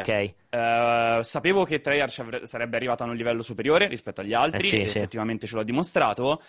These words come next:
Speaker 2: Ehm, io non direi che il multiplayer rimane sempre lo stesso.
Speaker 1: Mm.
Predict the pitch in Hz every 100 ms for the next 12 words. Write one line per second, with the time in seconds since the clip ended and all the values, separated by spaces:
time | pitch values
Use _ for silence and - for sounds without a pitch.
0 | - - _ - 127 120 120 117 117 113
1 | 110 107 107 107 107 _ - 214 165 170
2 | 175 180 160 135 - 135 139 143 135 127
3 | 135 143 139 131 123 123 131 135 127 120
4 | - 127 120 120 113 113 - 113 101 -
5 | 104 90 117 113